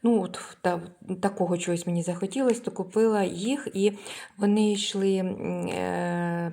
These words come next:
по ціні п'ятдесят чотири гривні дев'яносто дев'ять копійок, ну, п'ятдесят п'ять гривень.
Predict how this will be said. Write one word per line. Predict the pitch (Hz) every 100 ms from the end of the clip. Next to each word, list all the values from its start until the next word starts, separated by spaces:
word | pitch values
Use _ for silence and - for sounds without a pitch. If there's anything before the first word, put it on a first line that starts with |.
| 170
по | 190
ціні | 185 - 196 190 208 247 269 262 - -
п'ятдесят | 196 180 175 190 185
чотири | - 190 190
гривні | 196 240 240 226
дев'яносто | 180 180 214 202
дев'ять | 165 190 190 185
копійок, | - 180 165 175
ну, | 339
п'ятдесят | 208 175 185 202 202 -
п'ять | 185 175
гривень. | 165 160 156 160